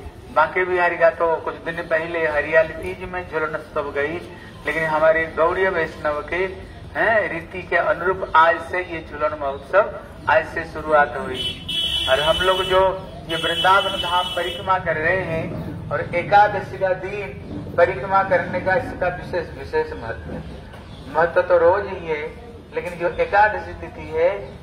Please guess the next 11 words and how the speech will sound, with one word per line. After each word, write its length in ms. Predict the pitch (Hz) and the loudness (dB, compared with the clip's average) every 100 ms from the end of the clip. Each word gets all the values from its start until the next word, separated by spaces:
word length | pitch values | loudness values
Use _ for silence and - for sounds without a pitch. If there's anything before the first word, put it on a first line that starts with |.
| - 165 | -8 -2
ये 60 | |
माधव 540 | 170 151 156 156 170 170 | 4 6 6 2 0 -2
तिथि, 580 | 170 165 175 180 190 160 | -2 -12 -10 -10 -10 -8
भक्ति 380 | 147 - - 175 | -8 -8 -12 -8
जननी, 720 | 147 143 165 170 160 175 - - - - | -2 0 -2 -2 -8 -8 -10 -10 -10 -2
जतने 520 | 147 151 165 165 170 | 0 2 0 2 -2
पालन 420 | 170 143 131 135 | 0 4 4 2
करती। 600 | 135 127 123 - - - 160 | -6 -8 -10 -12 -14 -10 -6
जो 80 | |
एकादशी 580 | 165 160 190 202 175 - | -2 0 2 2 0 -8
तिथि, 560 | - 156 165 202 226 | -12 -12 -10 -8 -10